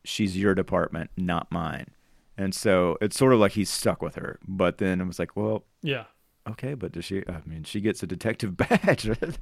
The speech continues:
Speaker 2: Yeah.
Speaker 1: That's like a
Speaker 2: She's been a cop for, like, three weeks. Yeah.
Speaker 1: Well, and that was the thing. Is like, is this day three on the job? Like, I wasn't sure, like,
Speaker 2: <laughs>
Speaker 1: how much time has passed here. This is, she's doing all right here.
Speaker 2: Yeah.
Speaker 1: So somewhere around here,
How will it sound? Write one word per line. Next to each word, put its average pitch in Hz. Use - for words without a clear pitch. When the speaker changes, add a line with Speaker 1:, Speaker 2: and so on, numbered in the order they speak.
Speaker 2:
Yeah. 151
Speaker 1:
That's 127
like 127
a 104
Speaker 2:
She's 156
been 175
a 170
cop 165
for, 165
like, 147
three 165
weeks. 156
Yeah. 131
Speaker 1:
Well, 156
and 180
that 214
was 269
the -
thing. 240
Is 160
like, -
is 120
this 175
day 170
three 170
on 156
the 156
job? 160
Like, 123
I 123
wasn't 139
sure, 135
like, 117
Speaker 2:
<laughs> -
Speaker 1:
how 127
much 220
time 262
has 139
passed 90
here. 101
This 147
is, 143
she's 156
doing 202
all 143
right 151
here. 90
Speaker 2:
Yeah. 143
Speaker 1:
So 170
somewhere 233
around 110
here, 104